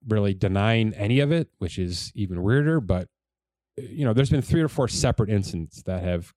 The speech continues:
kinda carried the day with Jacksonville. And that circus, to me, is sort of masking the fact that Trevor Lawrence is having a really bad year. I, I mean, and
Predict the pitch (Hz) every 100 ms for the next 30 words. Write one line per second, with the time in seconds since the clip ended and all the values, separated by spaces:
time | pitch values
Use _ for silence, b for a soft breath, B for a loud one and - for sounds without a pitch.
0 | - 98 - 110 98 87 98 87 80 -
1 | 85 87 95 85 76 _ b b b b
2 | b _ - 113 95 90 _ _ _ _
3 | _ _ _ _ _ _ 131 156 - -
4 | 151 143 101 85 - - 107 131 113 90
5 | 82 _ _ _ _ _ - - 196 175
6 | 117 156 - 113 92 110 98 - - 196
7 | 220 131 110 95 110 98 80 85 104 127
8 | 165 76 85 95 - _ _ _ _ _
9 | - 127 123 123 117 139 127